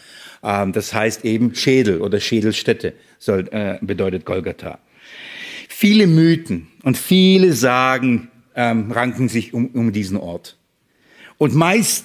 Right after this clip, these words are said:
ist das Verständnis von diesem Ort Golgatha etwas, was durch Maler oder durch Filmkulissen geprägt ist und weniger von der Schrift. Ich, ich, ich muss ehrlich gestehen,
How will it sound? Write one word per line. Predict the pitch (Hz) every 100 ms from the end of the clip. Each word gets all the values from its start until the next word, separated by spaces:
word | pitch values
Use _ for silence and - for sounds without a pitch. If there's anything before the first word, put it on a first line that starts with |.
| -
ist | 143 139
das | -
Verständnis | 147 - 185 190 160 143
von | 143 127
diesem | 131 131 135
Ort | 135 110
Golgatha | 147 - 165 151
etwas, | 139 139 151 143 -
was | 131 127 -
durch | - 127 123
Maler | 123 147 165 156 156 - -
oder | 139 135
durch | 123 - -
Filmkulissen | - - 160 - 120 110 110
geprägt | 95 - 92 - 82
ist | - - _ _ -
und | 104
weniger | 113 110 98
von | - 87
der | 85
Schrift. | - 82 _ _ _ _ _ _ - -
Ich, | 185 185 -
ich, | - -
ich | 170 -
muss | 190 190
ehrlich | 170 175
gestehen, | - - 165 143